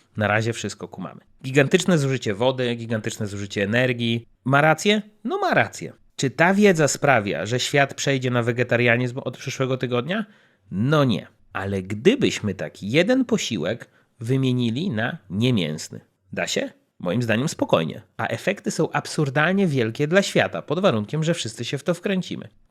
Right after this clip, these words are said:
One meal a day. To jest ta idea. Idea żony Jamesa, y, Suzy Amis Cameron.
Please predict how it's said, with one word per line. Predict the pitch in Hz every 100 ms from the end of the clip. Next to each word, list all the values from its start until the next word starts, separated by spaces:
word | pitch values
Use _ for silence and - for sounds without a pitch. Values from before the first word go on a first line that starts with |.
| 123
One | 151 196 208
meal | 170 165
a | 151
day. | 104 78 73 _ _ _
To | 156 180
jest | 175 -
ta | 143
idea. | 110 101 78 -
Idea | 135 151 156
żony | 135 160 139
Jamesa, | 135 139 - 123 123 - 131 123
y, | 123
Suzy | 170 151 143 127
Amis | 120 113
Cameron. | - 117 117 180